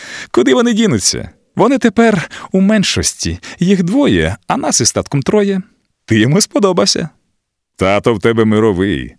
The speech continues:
Але ж, по-моєму, мета візиту була в тому, щоб тебе відпустили до мене.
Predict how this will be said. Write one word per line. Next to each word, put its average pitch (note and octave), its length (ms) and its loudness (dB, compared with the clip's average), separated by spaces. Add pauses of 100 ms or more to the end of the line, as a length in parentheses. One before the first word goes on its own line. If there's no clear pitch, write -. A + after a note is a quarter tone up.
(240)
Але E2+ 260 0
ж, - 120 -8
по-моєму, F#2 600 0 (180)
мета F#2 360 0
візиту F#2 440 0
була F#2+ 220 0
в E2+ 60 -4
тому, F#2+ 280 -2
щоб - 260 -6
тебе F#2 280 0
відпустили F#2+ 580 -2
до A2+ 120 0
мене. D2+ 360 -4